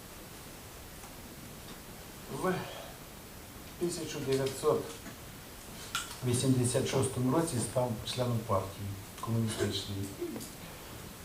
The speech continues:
Так як і присутні тут, я бачу, сивокосі люди і жінки, які в той час працювали на теренах пострадянського простору, були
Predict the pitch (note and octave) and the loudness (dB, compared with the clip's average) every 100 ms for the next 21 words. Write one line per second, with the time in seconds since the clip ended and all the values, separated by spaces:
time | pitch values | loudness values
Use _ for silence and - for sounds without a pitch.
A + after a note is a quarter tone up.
0 | - - C3+ C3 C3 C3 - B2 - - | -10 0 2 4 2 0 0 0 2 0
1 | C3 - B2 A#2+ A#2+ B2 A#2 G#2+ - - | 4 6 6 6 6 6 4 2 0 -2
2 | - - - - - - - - - - | -4 -4 -10 -12 -12 -12 -10 -10 -8 -8
3 | - - - - - - - - - - | -8 -8 -6 -4 -2 -4 -6 -6 -8 -8
4 | - - B2+ A#2+ A2 C#3+ C3+ A#2 A#2+ B2+ | -6 -2 2 2 2 2 2 2 2 2
5 | A2 G#2+ - A2 G#2+ - - - - - | 2 2 2 0 0 -4 -6 -6 -10 -10
6 | - - - - - G#2+ A#2 G#2+ C#3+ C#3 | -12 -12 -12 -12 -6 -2 0 0 2 6
7 | A2+ - A#2+ G#2+ F#2+ - A2+ G#2+ A2+ - | 6 4 2 2 2 4 6 8 6 6
8 | A2 G#2 A#2 A#2 A2+ A2 G#2+ - - - | 4 4 6 8 10 10 8 2 -2 -2
9 | A#2+ A#2 A2+ G#2+ G#2 - - - G#2+ G#2+ | 8 10 12 10 6 -2 -10 -2 4 4
10 | - G#2 A2+ B2+ B2+ G#2 G2+ G#2+ F#2+ - | 6 6 8 8 6 4 2 2 0 -2
11 | G#2 G2+ G2 - - - - - - - | -2 -2 -4 -6 -8 -8 -10 -12 -10 -10
12 | - - - - - - - - - - | -10 -10 -10 -10 -10 -10 -12 -12 -12 -10
13 | - - - - A#2+ C3 C3+ | -10 -12 -10 -8 0 4 8